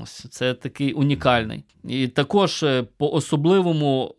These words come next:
з одного боку підкреслює, що це ідеальне, е, вираження Господа. Коли ми досліджували книги Вихід, то ми говорили, пригадуєте, що,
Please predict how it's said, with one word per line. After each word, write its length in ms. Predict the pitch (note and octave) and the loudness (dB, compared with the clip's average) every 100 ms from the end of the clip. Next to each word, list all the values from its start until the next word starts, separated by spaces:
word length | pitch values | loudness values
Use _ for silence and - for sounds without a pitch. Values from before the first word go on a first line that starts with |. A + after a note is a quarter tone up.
| C3+ | -6
з 140 | A#2+ | -2
одного 680 | C#3+ C#3 D3+ C3 C3 B2+ A#2 | -2 0 0 2 4 4 2
боку 360 | C3 C#3+ C#3+ C#3 | 0 -2 -2 -6
підкреслює, 680 | C3 - C#3+ D3 - C#3 B2 | -6 -4 0 0 0 -4 -4
що 160 | - | -6
це 260 | - C#3 - | -4 -4 -2
ідеальне, 840 | C#3 C3+ C#3 D3+ D3 C#3 B2+ A#2+ A2 _ - - _ _ | -2 2 4 4 4 2 0 -4 -8 _ -20 -20 _ _
е, 100 | B2 | -6
вираження 840 | A#2+ B2+ D#3 C3+ A2 B2 A2+ A2 A2+ | 0 2 4 2 0 -4 -4 -6 -8
Господа. 680 | A#2 B2+ C#3+ - B2 G#2 - _ _ _ | -4 -2 -2 -2 -10 -10 -14 _ _ _
Коли 200 | - C3+ | -4 0
ми 280 | C#3 C#3 B2+ - _ _ - | 2 2 0 -4 _ _ -4
досліджували 680 | C#3+ C#3+ D#3+ D3+ C3 C3 B2+ | 0 0 2 2 2 0 -2
книги 340 | - C#3+ A#2+ B2 | 0 0 0 0
Вихід, 540 | E3 C#4 - A2 _ _ - - _ | 0 -2 -4 -8 _ _ -20 -20 _
то 100 | - C3+ | -2 0
ми 120 | C3+ | 2
говорили, 520 | C#3+ C3+ C#3+ C#3+ B2 | 2 2 2 2 0
пригадуєте, 1120 | - B2 A#2+ C#3 B2+ A#2+ G#2+ A#2+ A#2 A#2 A#2 A#2+ | -2 -4 0 0 0 -2 -4 -6 -4 -4 -6 -8
що, 760 | - A#2+ A#2+ A#2 A#2 A#2 A2+ | -8 -2 0 0 0 0 -2